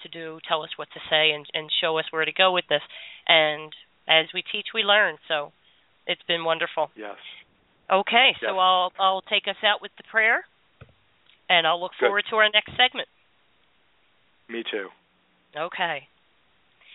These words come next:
Speaker 1: This is from the book, Choose Once Again, Selections from A Course in Miracles, published by the Foundation for Inner Peace, page twenty-two.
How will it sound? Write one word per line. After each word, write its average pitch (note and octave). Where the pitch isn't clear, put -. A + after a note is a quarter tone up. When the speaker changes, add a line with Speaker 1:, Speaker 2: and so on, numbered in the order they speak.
Speaker 1:
This G3+
is G#3
from G#3+
the G#3+
book, C4+
Choose A3+
Once A#3
Again, A3
Selections F#3
from F#3+
A G3+
Course G#3+
in G#3+
Miracles, G#3+
published F#3+
by F3+
the E3+
Foundation E3+
for F3
Inner F3
Peace, C#4+
page A3
twenty-two. -